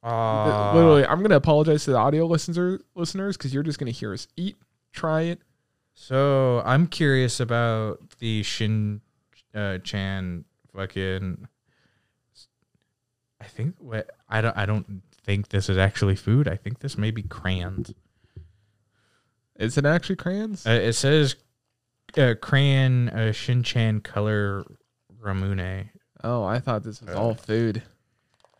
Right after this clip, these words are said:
Speaker 1: <laughs> Yo, the, the top one over here is just a him with his ass out.
Speaker 2: <laughs>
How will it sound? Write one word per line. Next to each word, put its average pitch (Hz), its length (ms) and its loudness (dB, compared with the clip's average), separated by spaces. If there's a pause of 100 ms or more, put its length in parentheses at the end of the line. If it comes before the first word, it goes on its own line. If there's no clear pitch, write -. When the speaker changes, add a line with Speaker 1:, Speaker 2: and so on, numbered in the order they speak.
(460)
Speaker 1:
<laughs> - 0 - (360)
Yo, 151 140 10
the, 156 320 6
the 139 160 2
top 123 280 2
one 156 180 6
over 147 160 8
here 123 180 8
is 107 120 2
just 117 180 2
a - 60 10
him 113 240 8
with 110 120 6
his 101 120 6
ass 92 280 2
out. 87 260 2
Speaker 2:
<laughs> - 60 -20